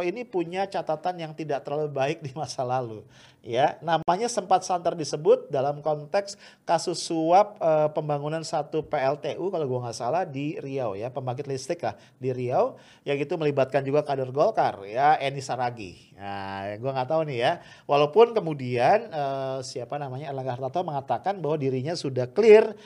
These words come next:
dinyatakan oleh pengadilan tidak terlibat di situ. Tapi ya lu tahu dalam politik kan saling menyandra. Bisa aja ketika Erlangga benar-benar kemudian melakukan deklarasi, ini akan diangkat lagi oleh lawan politiknya.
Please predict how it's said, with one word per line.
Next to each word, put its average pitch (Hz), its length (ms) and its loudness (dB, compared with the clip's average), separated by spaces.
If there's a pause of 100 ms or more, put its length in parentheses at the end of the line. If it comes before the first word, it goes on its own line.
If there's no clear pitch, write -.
(140)
dinyatakan 139 480 -4
oleh 131 160 -2
pengadilan 127 480 0
tidak 113 480 -4
terlibat 110 400 -8
di 107 80 -14
situ. 113 420 -12
Tapi 110 320 -2
ya 113 60 4
lu 104 160 -2
tahu 160 240 2
dalam 127 240 -2
politik 139 400 0
kan 165 240 4 (160)
saling 139 320 2
menyandra. 135 720 2
Bisa 139 240 -2
aja 185 400 8
ketika 156 400 -2
Erlangga 131 480 0
benar-benar 131 640 -4
kemudian 123 720 -2 (320)
melakukan 120 320 2
deklarasi, 113 720 -2
ini 151 160 -6
akan 123 320 -6
diangkat 98 380 -8
lagi 139 320 0
oleh 110 160 -6
lawan 107 240 -4
politiknya. 107 640 -12